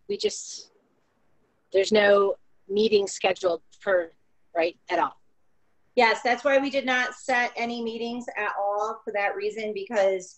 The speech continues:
Speaker 2: um, usually when you, um, are swearing in and, and starting a commission or a board, you know, we have to set meetings, but this is at, at, on an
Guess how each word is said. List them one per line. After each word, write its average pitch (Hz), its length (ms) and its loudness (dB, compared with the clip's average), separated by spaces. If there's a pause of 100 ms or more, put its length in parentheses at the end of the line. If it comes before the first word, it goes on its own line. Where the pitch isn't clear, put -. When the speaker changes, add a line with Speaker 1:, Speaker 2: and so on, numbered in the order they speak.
Speaker 2:
um, 190 220 -2 (400)
usually 262 400 4
when 247 260 -2
you, 226 540 6 (500)
um, 202 200 0
are 202 100 4
swearing 240 520 0
in 226 360 0
and, 208 140 -2
and 214 200 -6
starting 220 380 0
a 214 120 -2
commission 226 440 -6
or 208 140 0
a 208 120 2
board, 208 520 4
you 208 80 -6
know, 196 100 -2
we 214 160 0
have 214 160 -4
to 214 100 -12
set - 400 -2
meetings, 208 480 -8
but 196 240 -4
this 226 300 -2 (100)
is 208 360 0 (680)
at, 202 140 -2
at, 202 80 -8 (160)
on 202 80 -2
an 196 140 -6